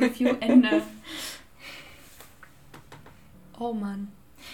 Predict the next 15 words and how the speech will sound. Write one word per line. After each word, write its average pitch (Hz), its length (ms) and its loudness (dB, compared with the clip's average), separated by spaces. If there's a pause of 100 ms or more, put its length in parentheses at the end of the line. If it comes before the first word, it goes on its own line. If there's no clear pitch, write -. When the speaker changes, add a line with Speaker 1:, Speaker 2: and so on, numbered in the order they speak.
(120)
Speaker 1:
Ich - 80 -4
überleg 240 460 2
gerade, 226 260 0
was 233 200 0
für 240 80 -2
ein 226 100 4
Buchkritiker 226 800 -8
ich 208 200 -10
wär. 220 400 -6 (960)
Speaker 2:
Warst 214 280 2
du 226 60 -2
nicht 214 160 0
neulich 202 320 0
noch 220 180 -6
Restaurantkritiker? 311 1080 2